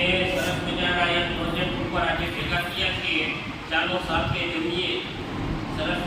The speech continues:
મજાના પ્રોજેક્ટ ઉપર અમે આજે તમને જાત અનુભવ દ્વારા અમે સૌ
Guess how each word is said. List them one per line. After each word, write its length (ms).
મજાના 500
પ્રોજેક્ટ 560
ઉપર 640
અમે 220
આજે 220
તમને 380
જાત 300
અનુભવ 460
દ્વારા 360
અમે 180
સૌ 140